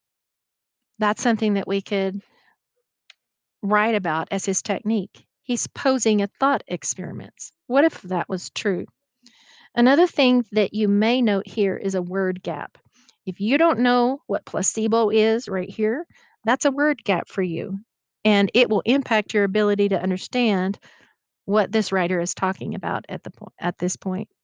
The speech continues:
So you might need to take care of that. So now it moves,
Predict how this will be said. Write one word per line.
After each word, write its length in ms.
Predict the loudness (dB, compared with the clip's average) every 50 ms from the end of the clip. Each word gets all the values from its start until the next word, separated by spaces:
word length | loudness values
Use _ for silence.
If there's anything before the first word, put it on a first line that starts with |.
| _ _ _ _
So 140 | -10 -4 0
you 40 | 0
might 200 | 0 2 2 2
need 180 | 0 0 0 0
to 280 | 0 0 0 0 -2 -4 -10 -20 _ _ _ -8
take 160 | -8 -6 -4
care 180 | -4 -4 -2
of 100 | -2 -4
that. 220 | -4 -4 -6 -6 -8 _ _ _ _ _ _ _ _ _ _ _ _ _ _ _ _ _ _ _ _ _ _ _ _ _ _ _ _ _ _ _ _ -20 -20 -20 -18 -18 -18 -18 -20 -20 _ _
So 220 | 0 2 4 6
now 560 | 6 6 6 6 6 4 4 4 4 2 0 -2
it 160 | -2 -2 0
moves, 420 | 2 2 2 2 0 -2 -6 -10